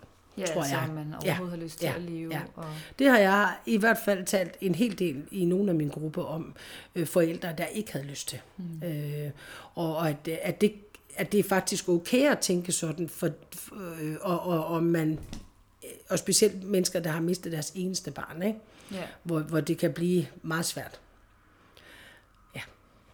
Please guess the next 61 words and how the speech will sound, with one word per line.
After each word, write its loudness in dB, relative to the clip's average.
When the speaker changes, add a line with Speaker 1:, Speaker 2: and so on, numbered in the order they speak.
Speaker 1:
Ja, -4
det -4
var 0
også -4
sådan, -8
vi -10
startede -8
med -8
at -14
tænke. -12
Speaker 2:
Mhm. 6
Speaker 1:
Og -12
så -10
Speaker 2:
Mhm. 4
Speaker 1:
vidste -10
vi -6
også -8
godt, -6
at -6
vi -8
skulle -6
leve, 4
Speaker 2:
Mhm. 10
Speaker 1:
selvfølgelig. 4
Speaker 2:
Ja, 0
Speaker 1:
Men, -6
Speaker 2:
ja. -4
Speaker 1:
men -8
derfor -6
Speaker 2:
Ja. -2
Speaker 1:
vendte -4
det -10
tilbage, -4
Speaker 2:
Ja. -2
Speaker 1:
og -8
også -10
allerede -4
nu -6
kan -6
jeg -4
se, -8
et -10
år -4
efter -8
jeg -6
har -10
mistet, -12
der -8
bliver -8
det -10
stadig -4
sådan -6
lidt, -8
"Når -8
man 4
Speaker 2:
Ja. -4
Speaker 1:
er -4
det -6
egentlig -8
Speaker 2:
Ja. 2
Speaker 1:
værd -4